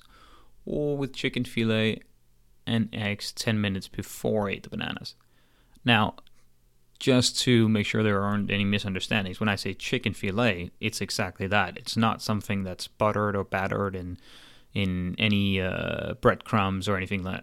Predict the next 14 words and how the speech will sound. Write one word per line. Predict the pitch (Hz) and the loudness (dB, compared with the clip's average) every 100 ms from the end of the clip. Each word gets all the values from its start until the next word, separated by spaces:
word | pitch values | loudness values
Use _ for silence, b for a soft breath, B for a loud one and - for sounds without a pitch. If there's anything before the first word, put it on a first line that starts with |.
| - | -10
like | - 101 92 | -8 -8 2
that. | 110 95 - | 4 4 -2
It's | 98 - | -8 -4
the | 101 | -6
fillet | - 131 107 110 92 90 - - | 0 2 4 2 2 -2 -8 -6
of | 101 | -6
a | - | -4
chicken | - - - 92 | -4 -4 -4 -2
breast. | - 110 - - - - - - _ _ _ _ _ _ | 2 2 0 -10 -16 -20 -20 -20 _ _ _ _ _ _
So | - 104 - | -4 -4 -6
it's | - - | -6 -4
just | 110 - - | -2 -4 -2
chicken | 120 - - | -2 -2 -4
meat. | 90 - | -6 -6